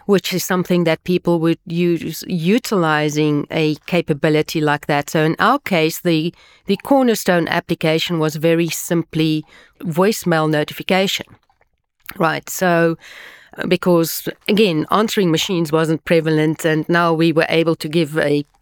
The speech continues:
cloud-based answering machine to people. But how would you, we drive adoption of that?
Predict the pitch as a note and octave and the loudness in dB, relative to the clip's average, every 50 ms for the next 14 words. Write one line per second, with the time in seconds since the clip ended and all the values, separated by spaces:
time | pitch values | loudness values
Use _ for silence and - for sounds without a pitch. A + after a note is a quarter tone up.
0 | _ _ - D#4 C#4+ A#3+ - - D3+ D#3 C#3+ - - - - _ - F3+ D#3+ D#3 | _ _ 0 2 2 2 0 -2 -4 -2 -2 -4 -6 -10 -12 _ -2 -2 0 0
1 | D3+ - - E3 D3+ D3 D3 D3 - E3+ D#3 C#3+ - D3+ - - E3+ E3 E3 - | -2 -2 -2 -2 0 0 -2 -2 0 -2 -2 -2 -2 -4 -4 -2 -2 -2 -2 0
2 | D#3 C#3+ C#3+ C#3 B2+ - E3 D#3 D#3 E3 F#3 F#3+ F#3+ F3+ F#3+ F3+ - - - F3 | 0 0 0 -2 -2 -2 -2 0 0 0 2 2 2 2 0 0 0 -2 -2 -2
3 | E3+ D#3 E3+ F3 D3+ - - F3+ F3 E3+ E3+ E3+ - E3 C#3 F3 F3+ A3+ - - | 0 2 0 0 0 -2 0 0 2 2 0 0 -2 -2 0 2 2 2 2 -2
4 | - - E3+ D#3 C#3 C#3+ - - D3+ D3 E3+ G3+ | -4 -2 0 0 0 -2 -2 -2 -2 -2 -2 -4